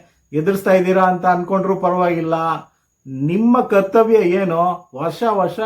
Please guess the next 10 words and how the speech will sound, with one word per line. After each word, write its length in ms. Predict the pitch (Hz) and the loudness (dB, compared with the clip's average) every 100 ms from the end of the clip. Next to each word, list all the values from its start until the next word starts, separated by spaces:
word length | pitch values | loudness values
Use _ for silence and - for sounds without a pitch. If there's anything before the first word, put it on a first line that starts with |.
| 214 | -6
ಕಂದಾಯ 360 | 151 156 175 | -4 0 0
ಕಟ್ಟೋದು. 500 | 156 147 147 139 131 | -2 -4 -4 -4 -6
ಕಟ್ಟಿಲ್ಲ 520 | - 175 175 220 220 220 | -6 -6 -2 0 2 2
ಅನ್ನೋರ್ಗೆ, 680 | 226 220 220 202 185 - - | 2 2 2 4 0 -2 -12
ಕಟ್ತಾ 300 | 202 208 247 | -12 -4 0
ಇರೋರ್ಗೆ 260 | 233 226 214 | 4 4 2
ಏನ್ 120 | 226 | -2
ತೊಂದ್ರೆ 280 | 202 185 190 | -2 -2 -2
ಇಲ್ಲ 140 | 185 | -2
ಅಲ್ವಾ? 480 | 165 147 123 - _ | -2 -2 -4 -10 _